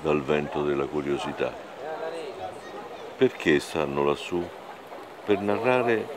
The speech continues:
ai maghi della montagna storie future di anni lontani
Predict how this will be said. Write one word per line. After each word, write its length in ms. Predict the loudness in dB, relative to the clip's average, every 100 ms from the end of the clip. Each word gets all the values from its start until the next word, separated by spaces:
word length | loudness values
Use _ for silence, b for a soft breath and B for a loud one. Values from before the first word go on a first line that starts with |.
| -6 -6 -6
ai 160 | -2 0
maghi 500 | 2 2 2 -2 -4
della 300 | 0 0 0
montagna 800 | 0 -2 -4 0 0 0 -2 -4 -6 -12 -12 -12 -14 -14
storie 640 | -10 8 10 12 10 6 4
future 640 | 2 -2 2 2 4 4
di 160 | 6 6
anni 260 | 6 4
lontani 680 | 2 2 0 0 0 0 -4